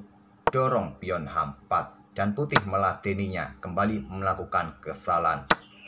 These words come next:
Langkah terbaiknya, sikat gajah terlebih dahulu. Kalau ada pion pukul, pion ancam menteri, kawan,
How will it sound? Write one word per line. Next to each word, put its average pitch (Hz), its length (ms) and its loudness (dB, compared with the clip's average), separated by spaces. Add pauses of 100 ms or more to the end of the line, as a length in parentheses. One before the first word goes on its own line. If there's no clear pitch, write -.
(300)
Langkah 147 320 2
terbaiknya, 160 640 0
sikat - 560 0
gajah 104 400 0
terlebih 101 560 -4
dahulu. 92 560 0 (560)
Kalau 92 240 2
ada 92 400 0
pion 101 240 0
pukul, 101 480 0
pion 104 320 0
ancam 107 400 2
menteri, 101 320 0
kawan, 143 400 2